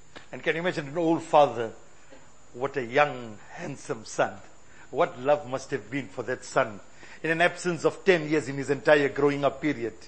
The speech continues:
And ya Allah commands now, "Don't kill him. Don't get him killed. Slaughter him." And Shaitan goes again where? To the mother in Mina. And she says, he says, "It's the command of Allah."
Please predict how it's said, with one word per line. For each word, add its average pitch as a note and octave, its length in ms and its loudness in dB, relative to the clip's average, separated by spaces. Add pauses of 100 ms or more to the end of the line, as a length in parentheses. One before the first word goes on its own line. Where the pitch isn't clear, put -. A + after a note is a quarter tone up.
(1200)
And B2+ 80 -10
ya D3+ 100 6
Allah D3 280 4
commands C#3+ 340 0
now, D3+ 240 0 (2000)
"Don't E3 240 0
kill D#3+ 140 -4
him. G#2+ 320 -12
Don't E3 180 -2
get D#3+ 140 2
him C#3 120 -4
killed. B2+ 280 -4 (560)
Slaughter D#3+ 460 0
him." A2+ 180 -14 (2250)
And C3 100 -6
Shaitan G#3 340 10
goes A3 180 8
again A3+ 240 8
where? C#4 320 12 (400)
To F#3 60 -2
the F#3 100 6
mother G3 420 10 (720)
in A3+ 180 6
Mina. G#3+ 440 10 (640)
And E3+ 120 0
she A#3 100 2
says, B3+ 400 4
he G3+ 180 4
says, G#3+ 220 4
"It's A#3 120 -2
the A3 80 4
command B3 320 8
of G#3 60 10
Allah." A3 300 10